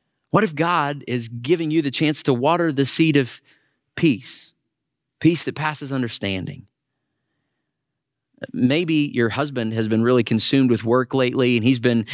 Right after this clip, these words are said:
inattentive and he doesn't appreciate all the things that you do. But what if God is trying to get the seedling of selfless love to take root in your heart?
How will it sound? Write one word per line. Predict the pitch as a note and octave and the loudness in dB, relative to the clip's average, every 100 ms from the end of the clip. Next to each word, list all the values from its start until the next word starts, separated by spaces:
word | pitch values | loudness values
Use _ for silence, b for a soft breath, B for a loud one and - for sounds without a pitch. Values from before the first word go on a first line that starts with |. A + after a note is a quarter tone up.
| B B | B B
inattentive | G3 F3 B2+ D#3 D#3 D#3+ D#3 D3 D3 B2 | 0 0 -2 -4 -2 0 4 4 2 0
and | G#2+ | 0
he | A#2+ | 0
doesn't | E3+ G3 C3 | 0 -2 -4
appreciate | G#2 F3+ E3 F#3 F3 | 0 0 2 2 2
all | E3 D#3+ | 0 -2
the | C#3 | -2
things | D#3+ E3 D3 | -4 -2 -2
that | D#3 | 2
you | C#3+ | 4
do. | C#3 C#3 C#3 C#3 C3+ b b b b _ _ _ _ _ _ | 4 4 4 0 -4 b b b b _ _ _ _ _ _
But | - F3 | -2 2
what | D#4 | 2
if | B3 | 0
God | E3 E3+ E3+ | -2 -2 -4
is | D#3 | -4
trying | - D3 C#3 | -4 -4 -4
to | C3+ | -2
get | C#3 C3 | -2 2
the | B2+ A#2+ B B - | 0 0 B B -8
seedling | - F#3 D#3 - B2 | -2 0 2 2 2
of | A2+ A2 | -2 -4
selfless | E3 E3 - A#2+ A#2+ | -4 -2 -2 -2 2
love | A2 G2 F2+ - _ _ _ _ _ _ | 2 0 -4 -10 _ _ _ _ _ _
to | - | -4
take | B2 A#2+ A#2 | -2 -2 -2
root | G#2+ G#2 | -4 -2
in | A2 G#2 | -2 0
your | G2+ | 0
heart? | G2+ F#2+ - | 0 -2 -4